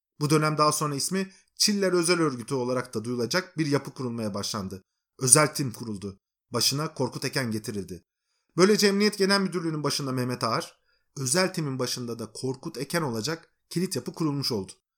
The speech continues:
Çatlı, Haluk Kırcı gibi isimler de bu yapıda yer aldılar.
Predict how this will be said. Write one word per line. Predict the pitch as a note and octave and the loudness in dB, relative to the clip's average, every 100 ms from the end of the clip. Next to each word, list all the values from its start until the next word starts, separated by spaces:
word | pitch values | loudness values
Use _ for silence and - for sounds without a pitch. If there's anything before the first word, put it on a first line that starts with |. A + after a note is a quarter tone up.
| _ _ | _ _
Çatlı, | - C#3 - C#3+ G3 A3 _ - | 0 0 0 -4 -4 -4 _ -8
Haluk | A2 B2 | -8 -2
Kırcı | D#3+ B2+ | -2 -2
gibi | A2+ A2 | -2 0
isimler | G2+ A2 G2+ F#2 | 2 2 -2 -2
de | D#3+ E3 - _ _ | -2 -4 -8 _ _
bu | C#3+ | 2
yapıda | B2+ - D3 | 2 2 2
yer | D3+ | 2
aldılar. | A2+ G2 G2+ F2+ - | 2 0 -6 -10 -12